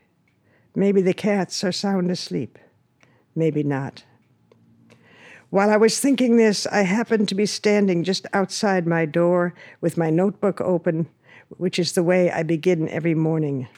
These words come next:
Then a wren in the privet began to sing. He was positively drenched in enthusiasm.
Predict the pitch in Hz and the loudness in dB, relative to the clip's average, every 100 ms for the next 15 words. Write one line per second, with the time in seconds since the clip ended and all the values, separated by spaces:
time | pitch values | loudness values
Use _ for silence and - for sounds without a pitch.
0 | _ _ - 170 165 175 196 196 185 196 | _ _ -4 -2 0 2 4 4 4 2
1 | 185 - 226 190 175 180 170 190 185 180 | 0 0 2 2 0 -4 0 2 2 -2
2 | 180 - 196 196 185 - _ _ _ _ | -4 0 2 4 2 -2 _ _ _ _
3 | _ _ 254 233 - - - 247 247 214 | _ _ 4 6 4 -4 -4 2 2 2
4 | - 233 202 202 165 214 196 165 - - | 2 2 2 0 2 2 2 0 -6 -4
5 | 185 185 165 180 170 165 151 143 139 123 | 0 0 0 -2 0 -2 -2 -2 -4 -6